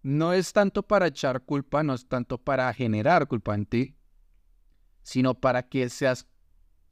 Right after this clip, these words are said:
un poquito más consciente y despierto en qué lugares puedes estar cayendo y en qué lugares puede caer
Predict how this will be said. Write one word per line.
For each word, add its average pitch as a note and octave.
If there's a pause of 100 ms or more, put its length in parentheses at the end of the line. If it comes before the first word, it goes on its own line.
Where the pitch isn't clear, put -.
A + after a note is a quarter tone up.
(220)
un D3
poquito F3
más F3 (540)
consciente E3+
y D#3+
despierto C#3+ (400)
en C3+
qué D#3+
lugares E3+
puedes D#3+
estar B2+
cayendo B2+ (340)
y C#3+
en C3
qué D3+
lugares D3+
puede D3
caer A#2+